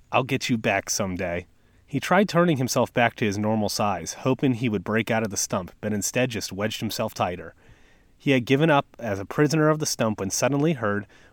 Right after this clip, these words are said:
Winnebago women out gathering firewood. He sang out in their language, "I am a big mother raccoon." The women were interested and came over to the tree.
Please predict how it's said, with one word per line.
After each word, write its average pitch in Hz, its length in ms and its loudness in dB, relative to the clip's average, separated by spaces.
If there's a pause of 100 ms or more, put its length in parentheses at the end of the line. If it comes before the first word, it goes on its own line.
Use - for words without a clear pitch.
Winnebago 123 640 2
women 92 500 -4
out 120 280 -4
gathering 113 380 0
firewood. 151 600 -4 (480)
He 110 120 -6
sang 151 300 2
out 151 180 4
in 127 60 4
their 110 140 4
language, 92 580 -4
"I 147 120 4
am 170 100 4
a 123 80 2
big 151 200 2
mother 156 280 2
raccoon." 143 640 0 (500)
The 120 80 -4
women 147 260 6
were 131 120 6
interested 135 500 2
and 98 100 -2
came 139 260 2
over 143 240 4
to 98 60 0
the 87 120 -4
tree. - 360 -8